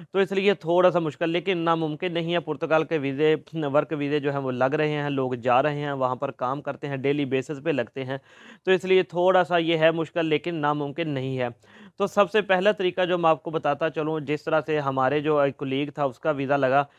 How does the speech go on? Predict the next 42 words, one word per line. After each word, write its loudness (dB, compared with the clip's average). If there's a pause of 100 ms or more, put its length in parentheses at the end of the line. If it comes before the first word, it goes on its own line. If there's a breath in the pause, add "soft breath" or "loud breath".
(200 soft breath)
मैं 0
सबसे -4
पहले 0
वही 2
आपको 0
बताता 0
हूँ -4
कि -2
किस -10
तरह 0
से -4
उसने -6
वीज़ा 0
हासिल 0
किया, -6
उसका -6
क्या 0
मुकम्मल -4
प्रोसीजर, -4
प-, -10
प-, 0
प्रोसेस 0
था 2 (300 loud breath)
और 2
उसने -4
फ़ीस -6
कितनी -6
पे -2
की -2
और 4
जब 2
वो 2
इंटरव्यू 0
देने 0
गया 4 (340 soft breath)
तो 2
उन्होंने 2
वहाँ 4
पर -2
क्या 2
सवाल 0
पूछे। -8